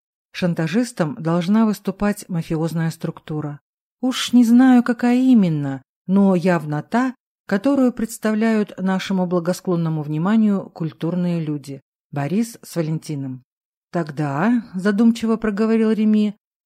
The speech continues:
«уж если министр на следующий день слетел, тогда и Барбара должна быть задействована для мужской части».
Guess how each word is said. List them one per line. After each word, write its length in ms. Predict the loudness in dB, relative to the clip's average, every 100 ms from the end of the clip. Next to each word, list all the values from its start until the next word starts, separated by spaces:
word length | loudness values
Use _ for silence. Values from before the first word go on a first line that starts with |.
| _
«уж 300 | -2 -2 -2
если 380 | 0 0 0 0
министр 500 | 2 4 2 0 -2
на 140 | -2 -2
следующий 500 | -4 -4 -6 -8 -8
день 220 | -6 -6
слетел, 640 | -4 -6 -2 0 0 0 _ _ _ _
тогда 400 | -4 0 2 2
и 240 | 0 0 0
Барбара 500 | 2 2 2 2 4
должна 580 | 2 2 2 2 2
быть 240 | 0 -2 -2
задействована 960 | -2 -2 -4 -4 -6 -4 -4 -6 -8 -8
для 160 | -2
мужской 360 | -2 -2 -4 -6
части». 540 | -4 -8 -8 -16 -20